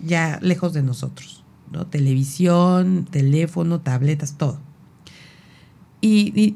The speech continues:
y decía, bueno, por lo menos una hora, una hora,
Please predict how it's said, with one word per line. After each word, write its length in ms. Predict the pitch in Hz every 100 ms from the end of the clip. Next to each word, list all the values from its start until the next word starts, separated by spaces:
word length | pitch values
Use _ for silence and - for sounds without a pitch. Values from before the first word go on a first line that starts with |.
| 220
y 60 |
decía, 300 | 208 214 254
bueno, 240 | 254 247 214
por 120 | 202
lo 100 | 208
menos 460 | 226 240 269 - -
una 260 | 220 240 240
hora, 380 | 254 208 117 - - - -
una 260 | 214 233 233
hora, 180 | 180